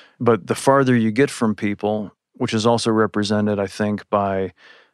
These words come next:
talking face to face, talking f-, screen to screen, talking on the phone with no visual, to texting, by the time you get to that,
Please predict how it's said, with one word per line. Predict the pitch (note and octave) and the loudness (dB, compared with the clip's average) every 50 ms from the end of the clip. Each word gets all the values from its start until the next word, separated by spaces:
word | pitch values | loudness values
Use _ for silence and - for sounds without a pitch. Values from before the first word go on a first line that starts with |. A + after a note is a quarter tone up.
| _ _ | _ _
talking | - A#2+ A2 G#2+ - A2 G#2 | 0 0 2 2 0 -2 -4
face | - - G#2+ G2+ G2 - | -2 -2 -2 -2 0 -2
to | - - | -6 -6
face, | - - - B2 B2 A#2+ A#2 - - - - - _ _ _ _ _ _ _ _ _ _ _ _ | -2 0 2 4 4 2 2 0 -2 -4 -6 -10 _ _ _ _ _ _ _ _ _ _ _ _
talking | - - G#2 G2+ G2 - G2+ G2 F#2+ F#2+ F#2+ F#2+ F#2 - - - _ - | -2 0 0 0 0 -2 -4 -4 -4 -4 -6 -8 -10 -12 -14 -16 _ -20
f-, | - - - - - | -20 -18 -14 -10 -8
screen | - - - - A2+ G#2+ G#2 G2 G2 | -6 -6 -2 -2 0 0 0 0 -2
to | G2 | -4
screen, | - - - - A#2+ A#2 A#2 A2+ A2+ A2+ A2 A2 G2+ - - - - - - | -4 -4 0 2 2 4 4 4 4 4 4 2 0 -4 -8 -20 -20 -12 -4
talking | - - A2+ A2+ - A#2 A2+ G#2+ | 0 0 2 2 4 2 2 2
on | G#2 G2+ | 2 0
the | G2+ | -2
phone | - - - - A#2 A2+ A2+ A#2 B2 B2 A#2+ A#2 | -4 -2 0 2 4 4 4 4 2 2 2 2
with | G#2 F#2+ - - | 0 0 -2 -2
no | G#2 G2+ F#2+ | -2 -2 0
visual, | G2 A2 A#2 B2 A#2+ C#3 C#3 C3 D3 C#3+ C3+ C3 B2+ B2+ B2+ - - _ _ _ | 2 2 2 4 4 2 2 2 2 2 2 2 0 -2 -6 -10 -16 _ _ _
to | - - | -8 -6
texting, | G2 - - D3 C#3+ C3 - - - G#2 G2 F#2+ F#2+ F#2+ F#2 _ - - - - - - _ _ _ _ _ _ | -4 -2 0 0 0 0 -2 -4 -4 -6 -6 -6 -6 -8 -10 _ -18 -20 -20 -20 -20 -20 _ _ _ _ _ _
by | - B2 | 2 4
the | A#2 A2 G2+ | 4 2 2
time | - - C3+ C3+ C#3 C3 | 2 2 4 4 6 4
you | A#2+ A2+ | 4 4
get | A2 A#2+ A#2+ - - | 4 2 2 2 0
to | - A2+ G#2 | 0 0 0
that, | G2+ A2+ C3 C3+ C3+ B2+ A2+ - | 2 2 2 2 2 2 0 0